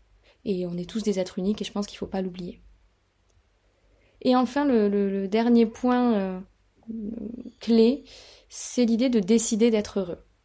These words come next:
Et ça, je pense que c'est vraiment un point aussi de départ et quelque chose qui peut vraiment continuer sur ce chemin de l'éveil.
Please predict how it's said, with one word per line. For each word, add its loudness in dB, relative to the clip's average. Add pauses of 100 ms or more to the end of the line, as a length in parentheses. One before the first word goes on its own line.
Et -6
ça, -2
je -6
pense -2
que -10
c'est -6
vraiment 4
un 2
point 0
aussi -4 (520)
de 2
départ 6
et -2
quelque 0
chose -4
qui -12
peut 0
vraiment 0 (120)
continuer 2
sur -8
ce -8
chemin -2
de 0
l'éveil. 0